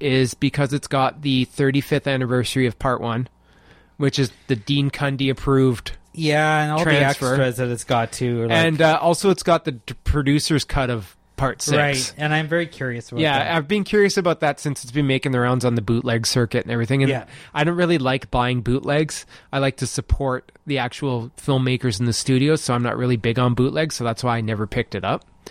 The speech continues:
Speaker 2: That's good.
Speaker 1: So to see it get an official release is kinda cool. And the box set, actually, the deluxe version of that box set's only going for one twenty.
Speaker 2: Yeah, well,
Speaker 1: You're getting ten movies.
Speaker 2: if I hadn't just bought them all, I'm really mad at myself 'cause I should have known better.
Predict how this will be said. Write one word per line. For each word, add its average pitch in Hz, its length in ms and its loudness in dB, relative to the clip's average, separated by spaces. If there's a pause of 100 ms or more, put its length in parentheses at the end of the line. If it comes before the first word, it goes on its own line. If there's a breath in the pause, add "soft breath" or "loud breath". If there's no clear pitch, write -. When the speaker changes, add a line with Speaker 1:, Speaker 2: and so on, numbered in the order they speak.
(120 loud breath)
Speaker 2:
That's 151 200 -4
good. 127 220 -2
Speaker 1:
So 156 160 2
to 156 80 0
see 208 200 0
it 190 60 0
get 170 180 0
an 156 120 2
official 139 560 0
release 127 560 0
is 135 100 -12
kinda 143 260 -2
cool. 160 280 0
And 160 260 -4 (100)
the 190 120 -2
box 220 280 2
set, 339 160 2
actually, 156 380 0
the 139 160 2
deluxe 131 480 0
version 175 320 2
of 185 60 2
that 165 80 -2
box 156 200 0
set's 170 200 -4
only 175 160 2
going 147 180 2
for 131 160 -2
one 110 240 2
twenty. 107 400 0 (1160 soft breath)
Speaker 2:
Yeah, 160 380 2
well, 143 340 0
Speaker 1:
You're 165 100 4
getting 180 500 4 (1000 loud breath)
ten 151 320 2
movies. 113 640 2
Speaker 2:
if 170 160 -2
I 180 80 4
hadn't 214 340 0
just 180 220 -4
bought 135 260 -2
them 156 120 -4
all, 143 80 2
I'm 139 200 0 (120)
really 165 320 0
mad 107 280 -6
at 107 60 -8
myself 117 340 -6
'cause 151 120 -4
I 156 140 2
should - 240 -6
have 151 120 -2
known 113 300 -6
better. 113 340 -2